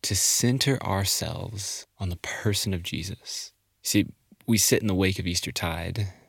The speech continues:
still, and the lingering words in my mind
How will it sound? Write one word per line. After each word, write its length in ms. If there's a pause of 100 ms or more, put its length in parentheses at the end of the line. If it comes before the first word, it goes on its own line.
(100)
still, 540 (1200)
and 300 (420)
the 160
lingering 880
words 340
in 140
my 180
mind 480